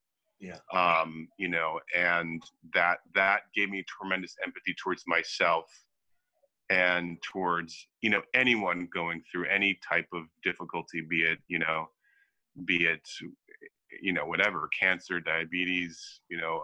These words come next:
Speaker 2: uh, Alzheimer's, depression, anxiety, all these things we have to cope with.
Speaker 1: Yeah.
Speaker 2: Um, and this was just one scenario that I, I,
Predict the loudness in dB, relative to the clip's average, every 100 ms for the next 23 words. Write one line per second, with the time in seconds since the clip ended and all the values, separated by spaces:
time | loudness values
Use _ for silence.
0 | -4 0 0 0 0 -2 -2 -8 -10 -2
1 | 0 0 -2 -2 -6 -2 2 2 2 2
2 | 2 0 -2 -6 -6 -8 -8 -6 -2 -2
3 | _ 0 0 2 2 2 _ _ _ -14
4 | -10 -10 -10 _ -16 -16 _ -16 -16 -20
5 | _ _ _ _ _ _ _ -14 -10 0
6 | 2 4 2 0 0 -2 -2 -4 -4 0
7 | 4 4 4 2 0 -4 0 4 6 4
8 | 4 2 0 2 2 2 -2 -2